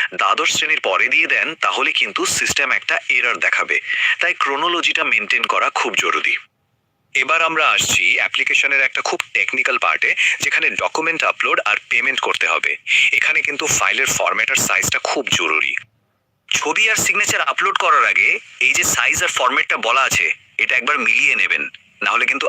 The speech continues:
আপলোডই হবে না আর অকারণে সমস্যা হবে। ঠিক একইভাবে বাকি যেসব সার্টিফিকেট বা মার্কশিট আছে, সেগুলো পিডিএফ ফরম্যাটে আপলোড করতে হবে, আর এগুলো সাইজও কিন্তু নির্দিষ্ট সীমার মধ্যে রাখতে হবে।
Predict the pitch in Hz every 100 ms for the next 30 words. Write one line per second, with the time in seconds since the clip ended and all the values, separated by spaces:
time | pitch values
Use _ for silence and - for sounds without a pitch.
0 | - 110 131 151 160 143 160 190 208 -
1 | - - 120 117 139 156 196 175 165 -
2 | 123 90 78 - _ _ _ _ _ -
3 | 170 - 127 - 170 131 107 151 - -
4 | 120 117 135 - 240 214 185 - 139 139
5 | 143 - 180 175 139 117 107 107 - -
6 | 90 - 208 - - - - 151 151 202
7 | 196 - 185 - 226 - 226 233 214 202
8 | 202 - 147 127 139 131 113 95 90 -
9 | - - - - - 147 160 135 135 220
10 | 233 - 127 131 165 - 151 127 214 147
11 | 135 190 175 165 - 147 139 127 120 123
12 | 98 - 123 95 87